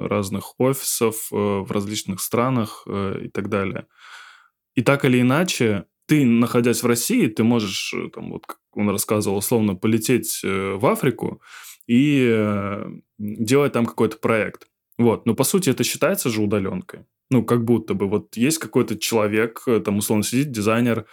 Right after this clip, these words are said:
арт-директор, э, в Тольятти, и ему говорят, э, там, "Нужно приехать в Тбилиси, там, мы взяли заказ какого-то банка, нужно его там сделать, условно, там, или помочь ему что-то сделать". и ты такой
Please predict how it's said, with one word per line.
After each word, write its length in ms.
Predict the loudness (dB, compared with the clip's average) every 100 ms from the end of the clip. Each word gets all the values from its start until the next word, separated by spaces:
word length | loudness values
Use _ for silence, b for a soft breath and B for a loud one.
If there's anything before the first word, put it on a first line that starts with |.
| B B B B _ -2
арт-директор, 640 | 0 2 2 2 0 -4
э, 340 | -6 -4 -4 -4
в 500 | -6 -2 0 0 0
Тольятти, 720 | -2 0 -2 -4 -4 -4 -4 B B B 0
и 80 | 4
ему 500 | 6 4 4 4 4
говорят, 540 | 4 2 0 -4 -10 -10 -4
э, 360 | -2 -2 -4 -6
там, 140 | -4 2
"Нужно 540 | 4 4 2 2 0
приехать 680 | -2 0 2 0 -4 -10 -12
в 60 | -10
Тбилиси, 560 | 0 2 2 0 -2
там, 220 | -2 0 0
мы 320 | -2 -2 -2
взяли 400 | 0 -2 -2 -4
заказ 380 | -4 -2 -4 -2
какого-то 320 | -2 -2 0
банка, 460 | 0 0 0 -2 0
нужно 320 | 0 0 0
его 160 | 0 -2
там 260 | -4 -4 -4
сделать, 420 | 0 0 -2 -6
условно, 360 | -4 -4 -4 -6
там, 160 | -6
или 60 | -4
помочь 360 | -2 0 -2 -4
ему 100 | -10
что-то 220 | -10 -6
сделать". 300 | 0 0 -2 -10
и 60 |
ты 40 | -12
такой 400 | -10 -8 -10